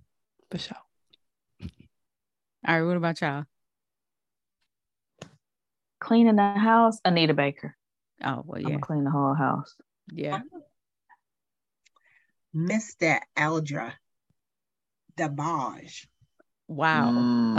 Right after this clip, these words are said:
Speaker 2: Okay. I did not see that coming. Okay.
Speaker 3: At all.
Speaker 1: We love it, though.
Speaker 2: <laughs>
Speaker 1: We love it.
Speaker 3: But Leslie
Speaker 2: Okay.
Speaker 3: likes a surprise.
Speaker 2: Yes. Yeah, yeah, yeah.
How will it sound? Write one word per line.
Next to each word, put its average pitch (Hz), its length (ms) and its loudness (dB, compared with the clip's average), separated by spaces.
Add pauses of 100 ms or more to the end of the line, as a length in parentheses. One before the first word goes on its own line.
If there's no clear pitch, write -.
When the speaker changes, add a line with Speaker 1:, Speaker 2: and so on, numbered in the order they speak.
Speaker 2:
Okay. 202 600 -4
I 196 140 6
did 185 220 6
not 214 260 6
see 285 200 2
that 277 180 2
coming. 165 380 -2 (360)
Okay. 330 280 -8
Speaker 3:
At 147 100 2
all. 131 300 6 (100)
Speaker 1:
We 196 160 8
love 185 260 8
it, 170 140 8
though. 156 440 4
Speaker 2:
<laughs> 175 100 4
Speaker 1:
We 180 80 8
love 170 320 6
it. 151 260 2 (840)
Speaker 3:
But 165 100 6
Leslie 208 320 8
Speaker 2:
Okay. 233 40 8
Speaker 3:
likes 208 220 6
a 214 80 4
surprise. 180 840 4 (500)
Speaker 2:
Yes. 147 580 0 (160)
Yeah, 165 180 2
yeah, 160 140 2
yeah. 123 360 -2